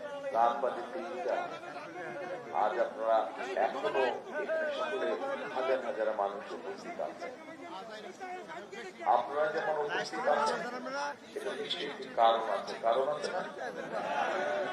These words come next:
আপনাদের সাথে কিন্তু এই যে আমার সামনে কতগুলো পরিবারের সদস্য বসে আছেন, তাদের হাতে এখানে একটা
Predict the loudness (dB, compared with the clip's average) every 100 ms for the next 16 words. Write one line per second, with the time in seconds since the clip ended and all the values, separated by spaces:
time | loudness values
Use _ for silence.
0 | -2 4 6 6 2 0 0 0 -2 -2
1 | -6 -4 -4 -4 -8 -12 -12 -8 -8 -4
2 | 0 2 2 2 0 0 0 -2 -4 -4
3 | -6 -8 -8 -8 -4 -4 -2 -2 -2 -2
4 | -2 -2 -2 -2 -4 -4 -6 -6 -6 -4
5 | -6 -6 -4 -6 -8 -10 -12 -12 -12 -12
6 | -12 -12 -8 2 2 2 -2 -2 -2 -4
7 | -4 -4 -4